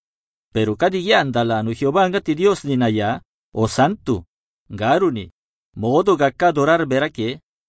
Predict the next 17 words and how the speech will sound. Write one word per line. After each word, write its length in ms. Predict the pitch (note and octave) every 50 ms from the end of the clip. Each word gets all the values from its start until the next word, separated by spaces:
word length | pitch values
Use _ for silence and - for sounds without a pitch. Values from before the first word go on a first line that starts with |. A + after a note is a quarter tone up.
| _ _
la 120 | A#2+ B2 B2+
kana 260 | - D#3 F3 G#3+ -
kiñegakani 840 | - - G3+ E3+ D3 C3+ B2 A#2 B2 A2+ - - - D#3 D3+ D3+ D#3
naya. 460 | D#3+ D#3 C3+ G#2+ F#2 D#2+ D#2+ D#2+ - _ _ _ _ _ _ _ _ _ _ _ _ _ _ _ _ _ _ _ _ _
Yanna, 680 | - A#2 A#2+ C3 B2+ B2 A2+ A2 G#2 F#2 F2 - _ _ -
bishui 360 | C3+ D#3+ E3+ - A3 G#3+ F#3
lusi 320 | G3 G#3+ G#3 F#3+ - G#3
si 140 | G3 - B3
modo 340 | A#3 A3+ A#3 A#3+ A#3+ A#3+ G#3+
bini 200 | F#3+ F#3+ F3 E3
sentir 420 | - - D#3+ D3+ - G#3 G#3 G3
Jesús 420 | - - D3+ - - G3 F3+ - -
ora 180 | F3+ F#3 E3
vio 220 | D3 D#3+ F3+ E3 C#3
ndani 340 | B2 A#2+ B2 B2 A#2+ A#2+ A#2+
yu 200 | B2 A#2+ - -
duke, 440 | A#2+ A#2 A#2 - A2 G#2+ G2+ G2